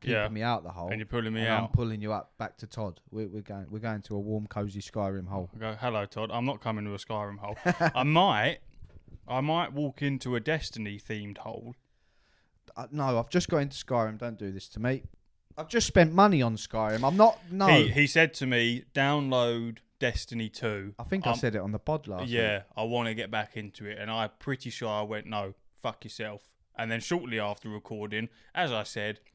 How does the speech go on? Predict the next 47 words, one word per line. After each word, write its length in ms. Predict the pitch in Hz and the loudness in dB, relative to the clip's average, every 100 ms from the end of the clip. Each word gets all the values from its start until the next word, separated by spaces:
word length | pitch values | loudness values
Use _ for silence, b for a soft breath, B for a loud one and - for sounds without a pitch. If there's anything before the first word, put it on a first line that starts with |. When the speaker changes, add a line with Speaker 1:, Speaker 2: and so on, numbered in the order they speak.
| _ - | _ -8
Speaker 2:
I 60 | 117 | -4
reverted 500 | 117 120 117 107 - | -2 2 2 0 0
back 180 | 117 - | -2 -2
to 140 | 113 | -6
everything 380 | 110 107 113 104 | -4 -6 -8 -8
I 80 | 101 | -8
ju-, 180 | 110 98 | -10 -6
like, 180 | 113 - B B B | -6 -6 B B B
I 160 | 113 117 - | -4 -4 -4
ignored 360 | 131 131 139 117 | -4 2 2 2
everything 300 | 104 101 104 | -2 -8 -12
I 60 | |
just 180 | 101 - | -10 -10
said, 240 | 104 110 - - | -6 -6 -6 -6
and 120 | 107 | -2
I 60 | 110 | 2
loaded 280 | 110 107 | 0 0
up 120 | 104 101 | -6 -10
the 40 | |
PlayStation. 720 | - 101 - 104 95 104 101 - - - _ _ - - | -12 -12 -10 -14 -12 -14 -12 -14 -16 -20 _ _ -16 -8
It 60 | 131 | -6
was 140 | 113 | -4
already 180 | 113 104 | -4 -4
downloaded. 540 | 101 101 101 101 95 - B B B B B B | -6 -4 -4 -6 -8 -14 B B B B B B
It 60 | 113 | -14
was 100 | 110 | -2
on 200 | 120 110 | -2 -2
there. 180 | 92 95 _ _ _ _ _ | -6 -10 _ _ _ _ _
So, 340 | - 98 101 98 _ _ _ - | -10 -8 -8 -12 _ _ _ -10
and 80 | 107 | -6
I 80 | 104 | -2
haven't, 320 | 110 107 107 _ - | -2 -4 -10 _ -6
I 140 | 117 | -2
haven't 180 | 110 110 | -2 -4
had 140 | 104 | -10
a 20 | 104 | -10
chance 480 | - 110 104 - - | -4 -4 -4 -10 -14
to, 120 | 127 | -6
well, 300 | 139 113 95 _ - - - _ _ _ _ _ _ _ - | 0 0 -2 _ -20 -20 -20 _ _ _ _ _ _ _ -8
I've 120 | 165 | -4
had 160 | 170 | -2
all 100 | 156 | -2
the 80 | 123 | -4
chances 380 | - 120 110 110 | -6 -6 -6 -10
in 60 | 107 | -8
the 40 | |
world. 320 | 123 110 107 | -6 -6 -8